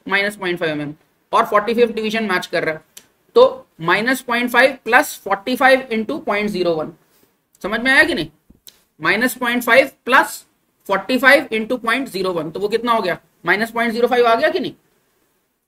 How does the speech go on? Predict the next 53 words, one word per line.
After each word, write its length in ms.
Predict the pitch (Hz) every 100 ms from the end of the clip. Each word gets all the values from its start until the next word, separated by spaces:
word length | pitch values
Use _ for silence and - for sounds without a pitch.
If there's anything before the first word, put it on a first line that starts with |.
| _ _ _ _ _ -
तो 40 |
इस 140 | 233 240
information 540 | 247 262 254 254 262
को 100 | 285
दोनों 340 | 208 214 240
तरह 180 | 262 240
से 120 | 233
दिया 240 | 226 190 170
जाता 220 | 156 165
है, 40 | 160
कई 120 | 214
बार 180 | 233 240
ये 140 | 240
दिया 200 | 220 226
जाता 240 | 226 220 240
है 60 |
कि 120 | 240
ज़ीरो 280 | 240 202 220
इतने 280 | 214 214 233
डिवीजन 300 | 226 220 226
cross 380 | 220 190 214 214
कर 160 | 240
गया 240 | 220 220 269
है, 100 | 262 _ _ -
और 80 |
कई 180 | 196 220
बार 140 | 226 226
ऐसे 200 | 208 233
दिया 180 | 233
होता 120 | 226 226
है 40 |
कि 100 | 240
ये 160 | 254 208
वाला 200 | 202 202
division 340 | 196 185 214
match 260 | 214 156 -
कर 180 | - 139
रहा 100 | 131
है। 60 | - _ -
तो 80 | 180
consistent 600 | - 180 175 214 254 254
information 500 | 233 233 226 233 233
के 60 |
लिए 100 | 240
क्या 140 | 240 220
होना 160 | 220
चाहिए, 200 | 220 254 - _ _
इस 120 | 196 -
question 300 | 214 214 233
में 120 | 233
language 500 | 202 202 226 220 -
अगर, 300 | - 196 214
अ, 300 | 180 196 185